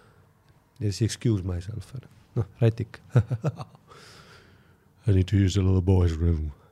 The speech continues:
Ja siis lähen vetsu. Äge. Täis lebra. Ei ole haisugi sellest sidrunist or whatever the fuck extract see oli, on ju. No siis on full panic ju. Terve päev, noh.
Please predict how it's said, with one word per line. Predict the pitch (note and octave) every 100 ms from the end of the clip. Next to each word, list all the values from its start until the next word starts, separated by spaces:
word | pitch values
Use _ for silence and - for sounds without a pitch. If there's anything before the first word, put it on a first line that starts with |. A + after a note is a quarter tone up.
| _ -
Ja | G2
siis | G2+ G2
lähen | G2 F2+ F2
vetsu. | F#2+ F#2 - A#2 - _ _ _ _ - _ _ _ _ -
Äge. | F#2+ - F2+ - _ _ _ _ _ _ _ - - - - - - - _ _ _
Täis | C#3 A2+ G2 E2+
lebra. | G#2 G2 G#2+ F#2 - -
Ei | A#2+ A#2+
ole | A#2 A2
haisugi | F2 B2+ C3 G#2 - F2+ F#2
sellest | G2 F#2 -
sidrunist | A2 G2 F#2 F2+ -
or | G2
whatever | F#2+ F#2+ F#2+
the | F#2+
fuck | F#2 - G2+ -
extract | G2+ - G#2+ G2+ -
see | G#2
oli, | G2 G2
on | G2+
ju. | G2+ - _ _ _ _ _ _ _ -
No | F3+ D#3+
siis | D3+
on | D3+ C3+
full | A#2 D3+ G#2+
panic | A2 G2+ -
ju. | G#2+ F2+
Terve | B2 A#2 G#2
päev, | G#2+ G#2 F#2+
noh. | G#2